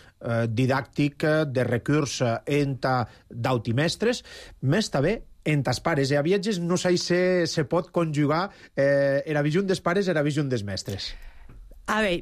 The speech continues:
Speaker 2: per un costat, jo volia tocar un tema que vegi que les famílies no coneixen, que ell era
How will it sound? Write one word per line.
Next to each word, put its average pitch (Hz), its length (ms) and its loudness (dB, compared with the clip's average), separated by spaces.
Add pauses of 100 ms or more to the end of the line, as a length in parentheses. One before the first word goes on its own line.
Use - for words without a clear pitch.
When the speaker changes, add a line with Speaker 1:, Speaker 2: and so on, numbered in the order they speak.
Speaker 2:
per 233 160 0
un 285 160 2
costat, 330 400 0
jo 302 460 2 (180)
volia 233 400 2
tocar 226 240 0
un 294 240 2
tema 262 400 2
que 233 240 0
vegi 190 380 -2 (180)
que 233 140 2
les 196 180 -2
famílies 277 560 2
no 247 240 4
coneixen, 170 800 -4 (120)
que 226 200 -2
ell 156 140 0 (360)
era 214 240 0